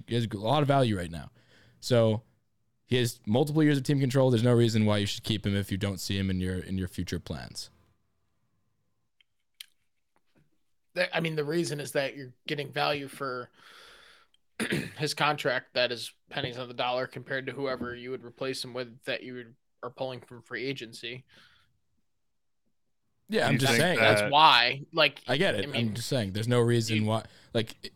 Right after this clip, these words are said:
Speaker 1: if you can trade him and you have this guy in Volpe that can come up and play second base at a,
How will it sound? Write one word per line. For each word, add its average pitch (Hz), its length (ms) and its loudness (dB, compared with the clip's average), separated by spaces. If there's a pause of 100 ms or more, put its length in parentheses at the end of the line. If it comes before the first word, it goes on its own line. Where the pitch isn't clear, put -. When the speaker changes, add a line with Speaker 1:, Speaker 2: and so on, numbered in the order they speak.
Speaker 1:
if 123 180 -2
you 139 220 6
can 139 340 0
trade 127 240 0
him 117 140 2
and 117 120 -2
you 110 120 2
have 123 240 0
this 120 160 -2
guy 120 260 2
in 107 540 0
Volpe 117 380 2
that 107 200 -2 (320)
can 117 260 0
come 120 220 2
up 117 180 2
and 107 160 2
play 107 180 2
second 107 360 0
base 107 300 0 (360)
at 107 240 -2 (160)
a, 104 140 0